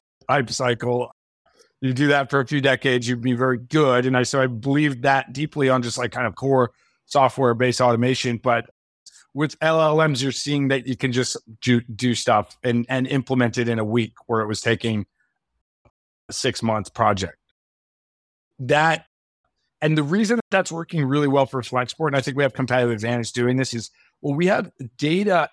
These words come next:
at the level of, like, an incumbent because we are now. We're the seventh largest freight forwarder on the world's largest trade lane. Uh, we're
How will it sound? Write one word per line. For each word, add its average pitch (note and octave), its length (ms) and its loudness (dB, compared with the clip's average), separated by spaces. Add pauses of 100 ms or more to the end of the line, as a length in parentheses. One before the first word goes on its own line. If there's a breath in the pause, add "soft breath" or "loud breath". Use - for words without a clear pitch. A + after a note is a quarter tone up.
at C#3+ 200 0
the C#3+ 100 -4
level C3 500 2
of, A2 220 -2
like, G#2+ 320 -6 (100)
an B2 120 0
incumbent A2 640 -4 (800)
because A#2+ 420 -6
we C3 140 2
are A#2+ 300 6
now. G2 420 -6
We're A#2 480 2 (600)
the A#2 140 -6
seventh B2 580 -2
largest A2+ 720 -2
freight A2+ 320 -2
forwarder A2 560 2
on G#2 200 0
the G#2 80 0
world's G#2+ 260 0
largest G2+ 340 2
trade G2 220 0
lane. E2 160 -10 (600)
Uh, G#2 180 -2 (140)
we're A2+ 320 -2